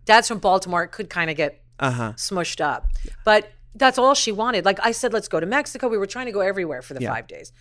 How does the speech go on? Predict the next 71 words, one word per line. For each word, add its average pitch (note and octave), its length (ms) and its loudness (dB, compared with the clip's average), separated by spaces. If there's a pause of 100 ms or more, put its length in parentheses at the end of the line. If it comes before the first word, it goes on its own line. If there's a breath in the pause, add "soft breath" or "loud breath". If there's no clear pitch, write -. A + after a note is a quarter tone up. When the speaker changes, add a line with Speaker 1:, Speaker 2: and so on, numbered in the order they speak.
(260 soft breath)
Speaker 1:
Literally, C4 460 4
they F3 120 4
all, E3+ 260 2
Lola G#3+ 380 4
and G#3 160 2
Lily F#3+ 180 -2
said, D#3+ 220 -6
"New D#3+ 80 -6
York. E3+ 420 -8
We E3 100 -4
wanna D3+ 180 -4
go C#3+ 100 -8
to D3+ 80 -8
New D3+ 60 -8
York." F#3 220 -10
Speaker 2:
She G#3 160 4
didn't, A3+ 360 2
she, - 240 0
she G#3 160 0
didn't B3+ 200 0
want C4+ 200 2
Cha G3+ 220 6
Cha F#3 220 4
Hills. D#3+ 280 2
She D#3 140 2
wants D#3 380 4
to E3+ 60 -6
go C#3+ 120 4
to B2+ 120 2
New A#2 100 0
York. F#2 180 -2
Speaker 1:
Correct. A#3+ 300 -2
She - 140 -8
wants D#3+ 260 -6
to G3 60 -14
go G3+ 60 -2
to G#3+ 80 -6
New C4+ 80 -8
York. F4+ 220 -10
Speaker 2:
Yeah. - 140 -10 (120)
Speaker 1:
So G3+ 440 6 (180)
I F#3+ 120 6
bought G#3+ 300 6
tickets C4 320 -2
to A3+ 60 -8
Dear G#3 160 2
Evan G#3 160 0
Hansen F#3+ 380 -6
'cause E3+ 220 -6
we've E3 180 -2
all D#3 180 6
seen F#3 260 -4
it. A3 200 -6
Speaker 2:
Yeah. A#2+ 140 -4 (200)
Speaker 1:
I D#3 100 -4
saw F3+ 140 -2
it F3+ 60 -6
twice. F#3+ 280 -4
Speaker 2:
I D3+ 100 2
wanna F#3+ 180 2
see C3+ 160 -6
it C3 60 -4
with, B2 260 -8
with B2+ 180 -6
the, C#3+ 100 -10
who's G#3 260 2
in A3 120 4
it G#3+ 80 -2
now? G#3+ 260 0 (100)
Taylor G3 300 6
Tr-, G#3+ 260 2